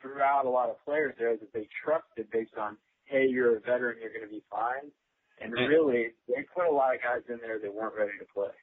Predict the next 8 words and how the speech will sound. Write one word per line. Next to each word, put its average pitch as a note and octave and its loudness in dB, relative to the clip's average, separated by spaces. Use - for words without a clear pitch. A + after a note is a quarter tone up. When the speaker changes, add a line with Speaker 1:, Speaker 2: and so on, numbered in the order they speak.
Speaker 2:
Yeah, B2+ 6
I, A2 -2
I, B2+ 0
I, D3+ 8
I E3+ 12
almost G3+ 8
wish D3 4
they, C3 4